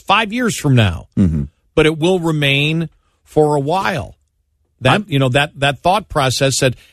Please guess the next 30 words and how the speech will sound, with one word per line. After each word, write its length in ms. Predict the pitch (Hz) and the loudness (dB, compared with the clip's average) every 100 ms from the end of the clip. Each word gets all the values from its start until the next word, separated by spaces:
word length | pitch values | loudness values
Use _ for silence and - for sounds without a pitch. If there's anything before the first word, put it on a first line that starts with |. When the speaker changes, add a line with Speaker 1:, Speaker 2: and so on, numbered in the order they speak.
| _ | _
Speaker 1:
and 520 | 131 131 123 - 127 | 0 2 0 -2 0
will 140 | 123 156 | 2 2
we 120 | 175 | 2
look 220 | 170 214 | 0 0
at 80 | 170 | -2
it 40 | 151 | -2
and 80 | 143 | -4
say, 280 | - 143 143 | 0 0 0
"Well, 380 | - 175 170 110 | -2 -2 0 0
you 100 | 113 | -2
know, 280 | 151 160 - | 0 -2 -4
influenza, 600 | - 165 - 139 196 147 | -2 0 2 2 2 -2
we 140 | 143 143 | 0 0
have 380 | 131 131 123 110 _ _ _ _ - | 2 2 2 -2 _ _ _ _ -4
eighty 200 | 156 170 | -2 0
thousand 420 | 151 151 143 135 | 0 0 2 0
deaths 260 | 127 147 - | 0 0 0
a 20 | |
year. 160 | 127 190 | -2 -2
We 120 | 160 | 0
don't 140 | 175 185 | -2 0
need 140 | 175 | 0
to 80 | 156 | 0
have 260 | 147 190 185 | 0 -2 -4
it." 120 | 85 _ | -6 _
Speaker 2:
Right. 220 | - 92 82 | -2 0 2
Speaker 1:
That 180 | 127 - | 0 0
will, 100 | 139 | -2
s-, 200 | 123 - | -2 -4
will 340 | 143 131 123 | 0 2 0